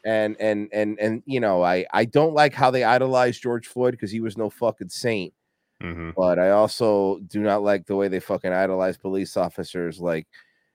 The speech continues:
Speaker 1: you know, if you really wanna get into that, they have a very, you know what, you know what, you know what profession has the highest percentage of domestic violence?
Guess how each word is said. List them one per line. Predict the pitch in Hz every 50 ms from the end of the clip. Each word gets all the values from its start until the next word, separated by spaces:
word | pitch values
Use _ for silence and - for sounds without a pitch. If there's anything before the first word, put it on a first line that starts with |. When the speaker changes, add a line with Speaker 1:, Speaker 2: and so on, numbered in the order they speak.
| _ _ _
Speaker 1:
you | 104 101
know, | 92 90
if | 85 -
you | 101 101
really | 110 117 117 113
wanna | 117 113 104 110
get | 98 107 107
into | 120 113 - - 101
that, | 101 98 92 85 80
they | 98
have | 104 104 95
a | 95 87
very, | 85 98 110 117 123 123 123 120 117
you | 113 107 92 90 95 87 92 _ 120 127 127 160
know | 196
what, | 208 220 - -
you | 151 165
know | 196
what, | 220 240 220 -
you | 151 165
know | 185 214
what | 240 220 -
profession | 196 165 - 175 185 180 - 185
has | 165 147 131
the | - 110
highest | - - - - 107 120 143 147 151 135 -
percentage | - 127 - - - 131 131 143 147 151 143 - 117
of | 110 117
domestic | 110 104 107 104 - - 143 113 101
violence? | 110 123 127 139 156 165 175 - - - -